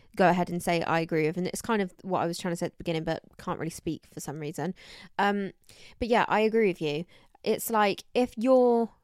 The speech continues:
realising that you're going through something, or, you know, maybe you've realised about yourself that you, you're damaging the relationship because of something that you're going through, la, la, la. It can be a really good and actually quite a strong thing to say, "Do you know what?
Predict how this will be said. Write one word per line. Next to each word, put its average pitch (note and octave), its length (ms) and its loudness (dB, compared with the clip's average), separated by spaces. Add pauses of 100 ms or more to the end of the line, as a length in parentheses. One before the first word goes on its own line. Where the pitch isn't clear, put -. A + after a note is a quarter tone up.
(120)
realising F3+ 560 -2
that F3+ 160 -6
you're G#3 180 4
going F3+ 220 0
through F3+ 120 -2
something, E3+ 500 -4
or, E3+ 280 -2
you F3 120 -6
know, E3 160 -6
maybe A#3+ 580 -4 (280)
you've G#3+ 200 -4
realised G#3+ 400 2
about G3 280 -4
yourself G3 420 -4
that - 200 -8 (140)
you, G#3+ 340 -4
you're A3 220 0
damaging G#3+ 380 2
the G#3 100 -2
relationship G3 560 -2
because G3+ 240 -6
of F#3 80 -10
something F#3 240 -4
that F#3 120 -8
you're G3+ 180 -2
going F3+ 220 -2
through, F3 200 -4
la, F3+ 120 -2
la, F3 100 -2
la. E3 240 -2 (760)
It A3 140 0
can A3+ 280 -4
be A3 320 0
a - 60 -4
really A#3 480 0
good G#3+ 300 0
and G3 120 -2
actually - 280 -4
quite - 220 -2
a - 40 -4
strong G3 600 -2
thing F3 560 -4 (400)
to - 160 -4
say, F#3 280 0
"Do F#3+ 140 -4
you G#3+ 40 0
know A#3+ 140 2
what? E3 420 -2